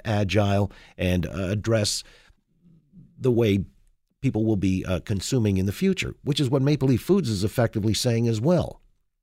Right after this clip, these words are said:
They're gonna be selling, uh, processed ch-, <laughs> chicken parts, or as the Canadian Taxpayers Federation put it,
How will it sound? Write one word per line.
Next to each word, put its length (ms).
They're 100
gonna 140
be 100
selling, 440
uh, 180
processed 640
ch-, 120
<laughs> 140
chicken 260
parts, 400
or 160
as 140
the 60
Canadian 400
Taxpayers 640
Federation 500
put 160
it, 120